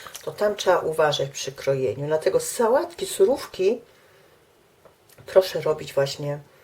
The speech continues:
e, z tej dolnej części od korzenia, można powiedzieć. Po prostu chciałam Państwu tylko pokazać, że jak to szybciutko idzie,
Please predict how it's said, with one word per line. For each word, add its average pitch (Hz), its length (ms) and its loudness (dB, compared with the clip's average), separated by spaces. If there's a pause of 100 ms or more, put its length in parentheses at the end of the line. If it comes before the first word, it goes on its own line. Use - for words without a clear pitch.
(520)
e, 147 300 -2
z 139 60 -10
tej 147 300 4 (140)
dolnej 151 440 10
części 127 500 -4
od 135 120 -2
korzenia, 127 480 -4
można - 220 -6
powiedzieć. - 640 -12 (680)
Po - 60 -2
prostu 175 320 -2
chciałam - 300 4
Państwu 175 360 6
tylko - 200 0
pokazać, 139 560 2
że 143 140 4 (840)
jak 143 180 2
to 151 120 -2
szybciutko - 680 6
idzie, 185 440 4